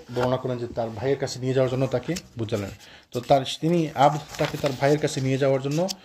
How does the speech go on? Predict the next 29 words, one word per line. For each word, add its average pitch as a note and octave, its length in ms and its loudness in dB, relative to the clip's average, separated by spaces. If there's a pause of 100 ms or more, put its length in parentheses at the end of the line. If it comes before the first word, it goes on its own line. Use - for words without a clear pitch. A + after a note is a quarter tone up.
(360)
ওই A#2 140 0
রিকোয়েস্ট A#2+ 360 -2
করলেন B2+ 180 0
এবং A#2+ 220 0
পর A#2+ 220 0 (320)
এক, A#2 120 -2 (460)
এক B2 140 -4
দুই C3 100 -2
দিন C#3 140 2
অপেক্ষার C#3 360 -4
পরে D3+ 240 0
তার C#3 120 2
ভাইয়ের B2 220 2
কাছে E3+ 300 -6 (220)
নিয়ে A2+ 200 0
গেলেন। G2 240 -4 (1000)
তো - 80 0
আমর F#3 300 6
বিন F3+ 160 0
আসের D#3+ 400 2 (340)
বর্ণনায় C#3 340 4
আসছে C3+ 360 0 (400)
যে, A2 280 -2 (840)
"আমি D#3+ 180 4
তার E3+ 140 6
বারান্দায় D3 380 4
কয়েকদিন D3 260 0
অবস্থান C3+ 360 -2
করলাম। G2 380 -4